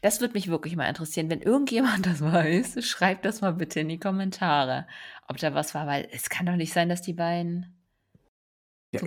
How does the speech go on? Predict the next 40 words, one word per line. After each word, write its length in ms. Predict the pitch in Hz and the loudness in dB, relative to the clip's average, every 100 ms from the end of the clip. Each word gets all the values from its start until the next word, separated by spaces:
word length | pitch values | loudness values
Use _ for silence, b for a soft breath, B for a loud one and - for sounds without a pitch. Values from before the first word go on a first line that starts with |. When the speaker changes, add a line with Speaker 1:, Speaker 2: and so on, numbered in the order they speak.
| 160 | 2
Speaker 1:
gar 180 | 175 196 | 4 2
Speaker 2:
irgendwie 120 | 196 | 0
ist 120 | 175 | -2
es 80 | 156 | -6
Speaker 1:
nicht 80 | - | -4
Speaker 2:
komisch, 340 | 190 202 156 | 0 0 0
dass 160 | - 113 | -4 -6
die 140 | 123 | -4
noch 160 | 117 117 | -4 -4
nie 160 | 131 156 | -4 -4
'n 300 | 151 147 - | -4 -6 -4
Pay-per-view-Match 600 | 147 175 - 131 107 - | -6 -6 -12 -10 -10 -8
hatten, 260 | 107 - | -10 -8
ne? 160 | 107 113 - B B | -8 -8 -10 B B
Ich 120 | 123 135 | 2 4
meine, 160 | 139 | 4
im 80 | 123 | 4
T 120 | - 110 | 0 0
V, 260 | 139 160 | 4 4
ich 120 | 123 | 4
will 80 | 135 | 2
jetzt 160 | 127 - | 2 2
keine 280 | 135 143 131 | 0 2 2
T 160 | 120 | 0
V-Matches 800 | - 139 143 127 131 127 - - - - | 2 2 2 -2 -2 -6 -8 -18 -18 -6
haben 320 | 127 127 131 | 2 2 2
von 400 | 123 123 123 120 B B B B B | -2 0 0 -2 B B B B B
random 500 | 120 127 135 131 127 | 6 6 6 0 -2
Smackdown 960 | - 135 143 - 135 135 135 139 131 - - | -2 -2 -2 2 4 4 2 -2 -6 -10 -6
hundert, 440 | 131 135 127 - _ _ _ _ | -2 2 2 0 _ _ _ _
zweihundertzweiundzwanzig 1400 | - 123 127 127 123 - - - 120 120 120 127 135 110 | 0 2 2 0 -2 -4 -14 0 2 2 2 2 2 -4
oder 100 | 107 | -4
sowas, 300 | 101 101 104 | -2 -2 -2
keine 220 | 110 110 | 0 2
Ahnung, 200 | 113 110 | 4 2
das 120 | 101 | -2
möchte 180 | 113 110 | -4 -4
ich 40 | - | -4
nicht 160 | 120 | -4
wissen. 320 | 110 107 113 | -2 -2 -6